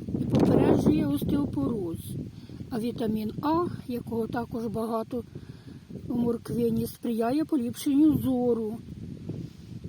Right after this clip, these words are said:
Також рекомендую, також рекомендується моркву їсти разом із гичкою, особливо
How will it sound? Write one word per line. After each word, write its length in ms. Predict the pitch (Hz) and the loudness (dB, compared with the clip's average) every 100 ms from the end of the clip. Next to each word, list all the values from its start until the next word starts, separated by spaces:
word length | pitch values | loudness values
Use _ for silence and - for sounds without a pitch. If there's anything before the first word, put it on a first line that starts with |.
| - | -6
Також 380 | 247 320 339 | -6 0 2
рекомендую, 680 | 285 240 262 220 220 240 311 | 2 0 0 0 2 2 2
також 500 | - 269 311 262 - | 2 -2 0 -2 -2
рекомендується 840 | 240 - 226 220 208 359 349 - | -4 -2 -2 0 4 4 4 2
моркву 440 | 254 240 269 - 254 | 0 2 0 -2 -6
їсти 440 | 220 220 247 277 | -4 -4 -4 -4
разом 340 | 220 220 247 240 | -2 0 0 0
із 140 | 226 | -2
гичкою, 640 | 214 269 254 - 220 202 196 | -2 -2 -2 -6 -4 -2 -4
особливо 640 | - 170 226 294 311 302 | -6 -8 -2 2 2 0